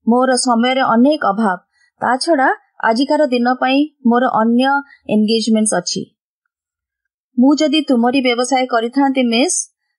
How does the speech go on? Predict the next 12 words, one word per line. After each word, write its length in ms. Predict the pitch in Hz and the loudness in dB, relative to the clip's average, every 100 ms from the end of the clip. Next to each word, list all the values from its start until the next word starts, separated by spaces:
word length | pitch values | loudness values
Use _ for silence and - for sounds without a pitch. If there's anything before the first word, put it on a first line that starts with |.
| _ 254 | _ -2
ତାହେଲେ 320 | 262 285 285 | 0 0 2
ମୋ 280 | 254 254 294 | 2 2 0
ପରି 300 | 320 311 254 | 0 -2 0
ଗୋଟାଏ 360 | 254 254 285 | -2 0 0
customer 560 | 269 214 - 254 247 247 | 0 -2 -2 -2 0 0
ହାତରେ 400 | 226 220 247 247 | -2 -4 -2 -2
ରଖିବା 420 | 220 202 254 277 | -2 -2 0 0
ପାଇଁ 240 | 269 240 320 - - - | 0 0 -2 -6 -10 -4
ଉପଯୁକ୍ତ 500 | 240 277 294 294 - 302 - _ | -2 -2 -2 -4 -2 -2 -2 _
ଆବହାୱା 600 | 220 214 254 277 311 294 | -4 -2 -2 0 0 0
ସୃଷ୍ଟି 360 | 285 240 - 233 | 0 -4 -2 -4
କରୁଥାନ୍ତି।" 640 | 220 202 202 202 180 180 | -2 -2 -2 -4 -4 -8